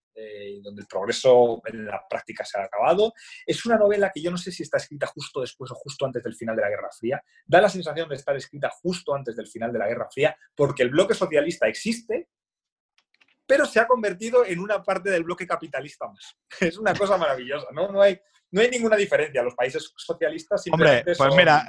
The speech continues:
Speaker 2: te lo, te voy a dar, te voy a dar el año. Mil novecientos ochenta y ocho.
Speaker 1: Justo, ¿no? Es exactamente tal. Pues el bloque socialista ha caído, pero claro, él no sabe que ha caído. Se escribe el libro y es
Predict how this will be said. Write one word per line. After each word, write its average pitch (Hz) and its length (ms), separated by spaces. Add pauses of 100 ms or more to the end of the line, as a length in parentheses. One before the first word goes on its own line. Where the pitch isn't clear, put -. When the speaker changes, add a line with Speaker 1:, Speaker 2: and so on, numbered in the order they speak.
Speaker 2:
te 135 100
lo, 139 240
te 131 160
voy 139 160
a 170 80
dar, 165 420
te 135 100
voy 147 140
a 175 40
dar 160 180
el 131 140
año. 127 400 (560)
Mil 151 220
novecientos 185 460
ochenta 156 380
y 139 60
ocho. 127 320 (800)
Speaker 1:
Justo, 254 680 (160)
¿no? 302 180
Es 196 160
exactamente 202 680
tal. 233 160
Pues - 160 (180)
el 156 80
bloque 226 180
socialista 214 640
ha 170 120
caído, 190 420
pero 147 640
claro, 185 200
él 151 60
no 185 80
sabe 190 320
que 139 80
ha 131 80
caído. 139 460
Se - 100
escribe 185 240
el 156 80
libro 233 240
y 110 60
es 113 100